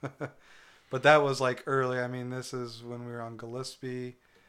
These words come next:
so this would have been before Jonathan was born even. It's, like, the earliest mem-, dream memory I have at all.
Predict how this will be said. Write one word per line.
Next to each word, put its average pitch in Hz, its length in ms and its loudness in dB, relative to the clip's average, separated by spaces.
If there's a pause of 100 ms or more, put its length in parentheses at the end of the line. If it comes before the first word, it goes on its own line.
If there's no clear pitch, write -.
(260)
so 123 680 -2
this 120 240 -8
would 127 140 -8
have 123 140 -10
been 123 180 -8
before 120 320 -8
Jonathan 120 560 -8
was 110 140 -14
born 117 320 -16
even. 117 380 -16 (540)
It's, - 140 -10
like, 123 160 -2
the 123 100 -4
earliest 123 680 -4 (560)
mem-, 120 420 -6 (100)
dream 123 480 -6
memory 117 380 -12
I 117 140 -10
have 120 280 -8
at 110 60 -14
all. 113 380 -12